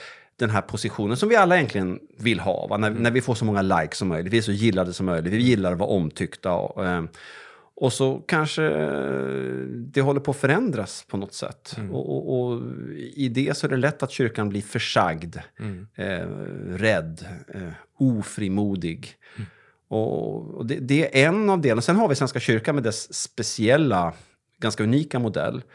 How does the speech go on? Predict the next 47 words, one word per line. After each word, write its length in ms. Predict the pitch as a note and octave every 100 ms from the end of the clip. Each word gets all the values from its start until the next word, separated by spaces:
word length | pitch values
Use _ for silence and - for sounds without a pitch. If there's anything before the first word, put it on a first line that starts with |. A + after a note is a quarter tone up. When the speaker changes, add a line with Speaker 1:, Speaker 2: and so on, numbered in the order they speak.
| -
Speaker 1:
som 160 | - A#2
kanske 180 | A#2+ C3
förstärker 800 | D3 - F3+ G#3+ G#3+ - E3
det 140 | C#3+ A#2
här. 380 | G2 F#2+ B2 - -
Och 140 | B2
det 100 | E3
är 140 | A2+
ju 140 | A2 D3
just 260 | F2 - G2+
att 180 | -
vi, 140 | G2 F#2
vi 380 | G#2+ G2 G2+ -
fortfarande 400 | A2 - G2 F#2+
har 300 | B2+ C#3 B2 - - - - - - - - _ -
till 140 | D#3
stora 260 | - C#3 A2+
delar 260 | A#2 G2+
partipolitiken 1000 | - A2+ C#3 A2 - G2 F#2 A2 F#2+ G2
i 40 | F#2
förarsätet. 760 | G2+ - - - - - - A#2+
Speaker 2:
Mm. 120 | G#2+ - -
Speaker 1:
Jag 120 | G#2+
kommer 160 | B2+ A2
precis 240 | A2+ G#2+
från 120 | G#2+
en 120 | G#2
jättebra 340 | G2 F#2 F2 F2+
träff 220 | F#2+ F2
i 40 |
riksdagen. 540 | B2+ F3 - D#3+ D3 A2+
Eh, 200 | G2+ G#2+
partipolitiken 720 | - A2 G#2 G2 F#2+ F#2 F#2
fungerar 240 | F#2+ F2+
jättebra 340 | F#2 F#2 G2+ G#2
i 20 |
ett 60 | F#2+
demokratiskt 500 | F#2 - F#2 F2+ -
samhälle 560 | E2+ F2+ F#2+ F#2 F2 E2
i, 80 | F2
i, 460 | E2 - E2+ D#2 D#2+ -
i 100 | F2+
riksdagen, 300 | C3+ - A2+
där 80 | F#2
ska 140 | F#2+
den 80 | G2
vara. 160 | C3+